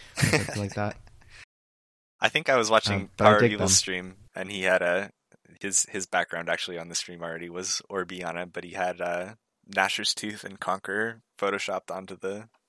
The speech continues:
Speaker 2: the bees like, hands, 'cause they're his, uh, go-tos now on that champ.
Speaker 1: Yeah, that, ugh, I don't even wanna get into the math for that.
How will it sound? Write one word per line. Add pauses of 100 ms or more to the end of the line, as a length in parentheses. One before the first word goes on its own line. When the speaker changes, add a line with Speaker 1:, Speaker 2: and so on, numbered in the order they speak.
(140)
Speaker 2:
the
bees (280)
like,
hands, (920)
'cause
they're
his,
uh, (100)
go-tos
now
on
that
champ. (1700)
Speaker 1:
Yeah,
that,
ugh, (440)
I
don't
even
wanna
get
into
the
math
for
that.